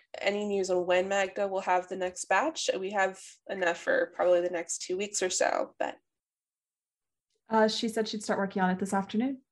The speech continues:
Speaker 1: Excellent. <sighs> That's good news. And she comes over and gives you a big hug.
Speaker 2: Well, don't, don't celebrate too much. Um, we may have had to let the Hardfoots know that there's medicinal properties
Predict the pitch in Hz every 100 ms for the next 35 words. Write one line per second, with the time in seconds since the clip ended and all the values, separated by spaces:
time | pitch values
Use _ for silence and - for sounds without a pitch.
0 | _ _ _ _ _ _ _ - - -
1 | - - - - - - - - - _
2 | _ - - - - - _ 202 196 -
3 | - _ _ _ _ _ - 208 196 180
4 | 170 160 170 - 208 202 220 196 175 165
5 | 170 170 160 165 165 165 - - - -
6 | - _ _ _ _ _ _ _ _ _
7 | _ - - _ 247 262 262 277 269 269
8 | 269 277 - 294 277 269 - - 240 226
9 | 226 - - 208 202 202 196 _ - 214
10 | 202 196 190 196 190 185 202 180 160 -
11 | 180 180 175 180 180 - 180 170 160 160
12 | 160 151 175 156 - 175 151 - 139 -
13 | 139 - 143 147 147 147